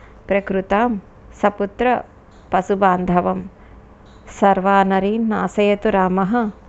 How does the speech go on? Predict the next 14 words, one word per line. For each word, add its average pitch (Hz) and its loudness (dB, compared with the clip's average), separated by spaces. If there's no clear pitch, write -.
పరశునా-, 196 -2
పరశునా 202 0
మమ 208 0
రక్షోఘ్నస్తు 196 0
దాశరథిః. 202 0
పాతు 190 2
నిత్యం 196 -2
మహాభుజః. 180 -2
శత్రూన్ 202 0
హలేన 190 2
మే 208 -2
హన్యాద్ 185 0
రామో 185 2
యాదవనందనః. 180 0